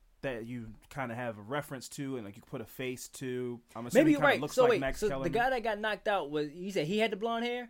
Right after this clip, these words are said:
Speaker 1: Yeah, he had a short,
Speaker 2: Okay, 'cause
Speaker 1: like,
Speaker 2: I think this
Speaker 1: Cisco
Speaker 2: dude,
Speaker 1: haircut.
Speaker 2: I think this dude is white. You can't see, but you see his arm. This is, this is James Butler him right there.
Speaker 1: That's him.
Speaker 2: That's him?
Speaker 1: That's
Speaker 2: Okay.
Speaker 1: him.
Speaker 2: Yeah, okay.
Speaker 1: That's him.
Speaker 2: All right.
Speaker 1: The other, no, but I'm saying the other guy
Speaker 2: Okay,
Speaker 1: with
Speaker 2: but
Speaker 1: the
Speaker 2: I'm
Speaker 1: blonde hair
Speaker 2: saying,
Speaker 1: is black too.
Speaker 2: okay, all right. He is?
Speaker 1: He
Speaker 2: All
Speaker 1: just
Speaker 2: right.
Speaker 1: has Cisco hair.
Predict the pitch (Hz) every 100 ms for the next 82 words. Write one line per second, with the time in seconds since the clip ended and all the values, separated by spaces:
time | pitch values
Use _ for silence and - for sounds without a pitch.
0 | _ 202 185 123 185 - - 202 180 180
1 | 190 208 202 185 175 175 147 156 113 -
2 | 185 180 160 175 127 165 185 120 - -
3 | - - - - 185 233 202 - 226 196
4 | 156 156 - 170 135 175 165 151 180 143
5 | 139 175 139 156 139 123 127 123 123 117
6 | 117 104 - - - 214 247 240 226 247
7 | 151 151 151 277 269 262 277 - 131 117
8 | 208 233 247 151 - - 113 98 - -
9 | 175 175 226 254 - - 277 196 123 180
10 | 208 - 254 262 127 104 - 165 160 208
11 | 240 185 214 214 196 196 233 233 254 190
12 | 151 208 180 180 285 156 151 151 139 -
13 | 170 202 226 - 254 226 208 151 208 185
14 | - 302 - 196 143 135 92